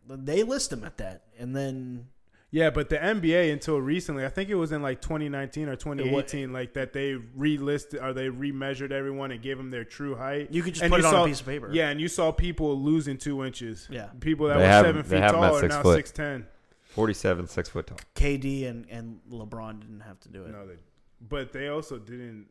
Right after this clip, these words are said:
Speaker 2: They didn't have to do it.
Speaker 1: They didn't have to do
Speaker 2: Oh.
Speaker 1: it. They didn't have to resubmit.
Speaker 2: Mm.
Speaker 1: K D will never resubmit his height.
Speaker 2: What
Speaker 1: He
Speaker 2: is
Speaker 1: do-,
Speaker 2: he? He's at
Speaker 1: he doesn't
Speaker 2: six eleven
Speaker 1: like,
Speaker 2: right
Speaker 1: he
Speaker 2: now.
Speaker 1: doesn't like the idea of being a seven-footer.
Speaker 2: Why?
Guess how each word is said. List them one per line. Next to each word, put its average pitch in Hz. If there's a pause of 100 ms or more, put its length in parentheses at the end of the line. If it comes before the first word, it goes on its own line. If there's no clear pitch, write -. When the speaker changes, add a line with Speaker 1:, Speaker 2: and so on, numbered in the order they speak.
Speaker 2:
They 120
didn't 139
have 156
to -
do 170
it. 180
Speaker 1:
They 113
didn't 110
have 107
to -
do -
Speaker 2:
Oh. 98
Speaker 1:
it. 87 (200)
They 113
didn't 110
have 107
to 101
resubmit. 92 (260)
Speaker 2:
Mm. -
Speaker 1:
K 143
D 151
will 131
never 113
resubmit 107
his 95
height. 92 (1000)
Speaker 2:
What 127
Speaker 1:
He 127
Speaker 2:
is 135
Speaker 1:
do-, 131
Speaker 2:
he? 127
He's 131
at 160
Speaker 1:
he 156
doesn't 160
Speaker 2:
six 143
eleven 143 (220)
Speaker 1:
like, 113
Speaker 2:
right 117
Speaker 1:
he 143
Speaker 2:
now. 139
Speaker 1:
doesn't 127
like 117
the 113
idea 107
of 104
being 104
a 98
seven-footer. - (1120)
Speaker 2:
Why? 95